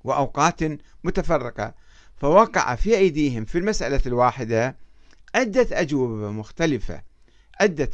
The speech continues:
أجوبة، أجوبة مختلفة متضادة،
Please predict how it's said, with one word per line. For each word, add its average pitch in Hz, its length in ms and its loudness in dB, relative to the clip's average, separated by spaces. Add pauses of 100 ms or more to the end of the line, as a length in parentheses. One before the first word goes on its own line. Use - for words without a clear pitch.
أجوبة، 160 540 -4 (100)
أجوبة 151 420 -2
مختلفة 117 640 -4
متضادة، 151 800 2